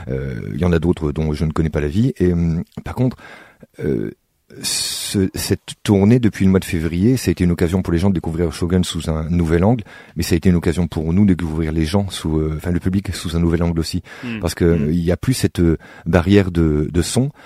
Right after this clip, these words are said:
Speaker 1: Euh, les gens, quand on a juste une guitare, une basse et une voix, euh, ils, ils sont en train de se dire qu'on est en train de leur parler plus
Speaker 2: Ouais.
Speaker 1: que de leur chanter une chanson. Donc ils viennent beaucoup plus spontanément vers nous, et ça nous offre des, euh, des discussions, euh, euh,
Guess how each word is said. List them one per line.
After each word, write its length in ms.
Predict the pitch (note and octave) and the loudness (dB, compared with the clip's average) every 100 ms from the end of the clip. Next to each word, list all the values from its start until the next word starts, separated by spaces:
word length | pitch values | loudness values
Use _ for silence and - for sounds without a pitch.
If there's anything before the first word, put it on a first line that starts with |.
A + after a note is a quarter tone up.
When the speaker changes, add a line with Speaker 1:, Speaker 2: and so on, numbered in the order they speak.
| - - | -16 -8
Speaker 1:
Euh, 220 | D#2 D#2+ - | -6 -4 0
les 120 | F#2 | 2
gens, 160 | A2 | 2
quand 200 | - F#2 | 2 0
on 80 | F#2 | 0
a 60 | E2+ | 0
juste 240 | A2+ - | 0 0
une 80 | G#2 | 0
guitare, 260 | G2 A2 G2+ | 2 2 4
une 100 | F2+ | 6
basse 240 | G#2 - | 4 2
et 40 | |
une 100 | F2 | 0
voix, 320 | E2 F#2 A2+ C#3 | 2 4 2 2
euh, 440 | F#2 F2 E2+ E2 E2+ - | 2 2 2 -2 -6 -6
ils, 300 | G2 - F2 | -4 -4 -4
ils 140 | F2+ F#2 | -4 -2
sont 120 | G2+ | -2
en 40 | |
train 140 | G2+ G2 | -2 -2
de 40 | |
se 80 | G2+ | 0
dire 160 | A2+ | 0
qu'on 160 | - G2+ | 0 0
est 40 | |
en 80 | F2+ | 0
train 180 | - A2+ | 0 0
de 240 | G2 E2+ E2 | 2 2 2
leur 160 | F2+ | 0
parler 300 | - F#2+ A2+ - | 0 0 -2 -4
plus 140 | - A2+ | -4 -2
Speaker 2:
Ouais. 100 | - | 0
Speaker 1:
que 80 | |
de 60 | F#2 | 0
leur 140 | F2 | 0
chanter 200 | - G2 | -2 -2
une 80 | A2+ | -2
chanson. 320 | G#2+ G2+ G2+ | 0 -2 0
Donc 220 | G2+ E2 - | -2 -2 0
ils 160 | F#2+ | 0
viennent 200 | F2 A2+ | 2 2
beaucoup 240 | F#2 A2 - | 2 -2 -2
plus 120 | C3+ | -6
spontanément 500 | - A#2 G2+ G2 F#2+ | -4 0 2 4 2
vers 180 | F2 E2+ | 0 0
nous, 140 | B2 - - - - - | 0 -2 -12 -18 -12 -6
et 60 | |
ça 160 | E2 - | -4 0
nous 180 | F2+ F2 | 0 2
offre 240 | A2 - | 0 0
des, 220 | E2 E2 | 0 2
euh, 260 | D2+ D2+ G1+ G1+ | 0 -4 -8 -6
des 140 | F2+ | -6
discussions, 600 | D#2+ - G2 - A2+ G#2+ | -6 -6 -4 -2 0 2
euh, 300 | D#2+ D#2+ D2+ - - - - G#1+ | 4 2 0 -4 -14 -20 -14 -8
euh, 300 | A1 G#1+ | -6 -4